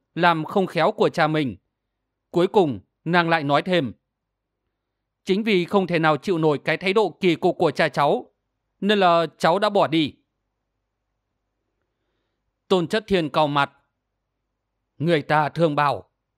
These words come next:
Phí Mộ Thư là một đại đạo, một tướng cướp. Nhưng riêng ta, ta thấy trong giang hồ hiện nay, chỉ có một mình hắn mới xứng mang cái chữ hiệp trong mình, xứng đáng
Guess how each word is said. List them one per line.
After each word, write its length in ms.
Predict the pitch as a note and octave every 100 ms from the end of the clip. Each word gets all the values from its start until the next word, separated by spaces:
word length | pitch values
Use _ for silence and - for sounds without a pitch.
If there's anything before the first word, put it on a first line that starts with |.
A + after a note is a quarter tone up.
| _
Phí 140 | F3+
Mộ 180 | A#3 A#3
Thư 340 | - E3+ D#3+ D#3
là 140 | D3+
một 200 | D3+ D3+
đại 200 | D#3 E3
đạo, 300 | D3 D3+ - _ _ _ _
một 280 | E3+ E3 -
tướng 280 | D#3+ F#3+ G#3
cướp. 200 | G#3+ B3 _ _ _ _ _ _ _ _ _
Nhưng 260 | D#3 G3 E3
riêng 240 | D3+ D3+
ta, 340 | D3 D#3 A2 - _ _ _ _ A3
ta 100 | G#3
thấy 300 | E3+ G3+ A#3+
trong 180 | G#3 E3+
giang 180 | D#3+ D#3
hồ 160 | D3+
hiện 200 | D3 D3+
nay, 240 | D3+ C#3 G2 _ _ _ _ -
chỉ 180 | A3+ D#3
có 200 | E3 D#3+
một 220 | A#3+ A3+
mình 200 | D#3+ D3+
hắn 280 | C3+ D#3 B3 - _ _ _ _
mới 320 | D#3 F#3 A3+ B3
xứng 400 | - F3+ B3 - _ D3+
mang 340 | E3+ E3 D3+
cái 180 | D#3 D#3+
chữ 160 | A3
hiệp 280 | B3 F#3+ F3 -
trong 220 | D#3 D3
mình, 220 | D#3 G#2+ - _ _ _ _ _
xứng 260 | - G3+ A3
đáng 320 | D#3+ G3+